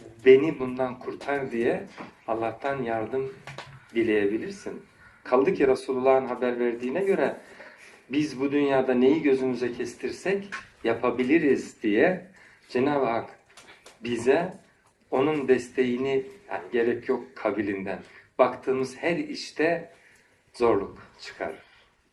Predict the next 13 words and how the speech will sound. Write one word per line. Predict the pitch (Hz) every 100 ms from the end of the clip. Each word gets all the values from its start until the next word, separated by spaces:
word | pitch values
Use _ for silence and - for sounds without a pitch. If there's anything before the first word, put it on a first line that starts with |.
| _ _ - _ _ _ _ _ _ _ _ _ -
Buna | 117 131 131 - - _ _ _ _ _ -
ne | 123
diyorlar? | 110 104 127
Murphy | 117 120 - -
kaidesi | - 104 101 101 - 104
diyor | 98 -
sek-, | - 101 - -
sekülerler. | - 104 101 101 98 90 85 82 - _ _ - - - - - _ _ _ -
Yani | - - 92
bütün | 101 147 120
her | 143
şeyi | 139 - 131
ayarlamışsın | 110 113 113 117 123 - 104 92